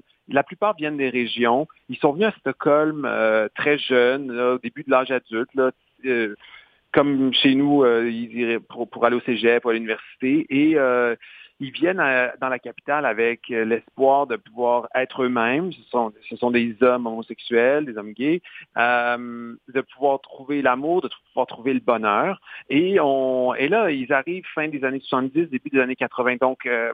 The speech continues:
il y a un, il y a un début d'émancipation, euh, de la communauté gay à ce moment-là, des droits des personnes homosexuelles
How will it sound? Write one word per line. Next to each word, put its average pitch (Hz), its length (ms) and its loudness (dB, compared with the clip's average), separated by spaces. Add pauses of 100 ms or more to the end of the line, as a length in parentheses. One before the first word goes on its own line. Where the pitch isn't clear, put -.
il 123 100 -8
y 147 60 4
a 160 60 2
un, 170 80 0
il 147 220 -4
y 143 40 -2
a 143 40 0
un 143 120 -2
début 226 300 -6
d'émancipation, 123 1040 -2 (160)
euh, 101 300 2
de 101 120 -6
la 117 80 2
communauté 110 560 -4
gay 160 140 2
à 147 60 -4
ce - 100 -10
moment-là, 113 420 0
des 113 140 -6
droits 123 400 0
des 117 100 -14
personnes 117 280 -10
homosexuelles 127 580 -4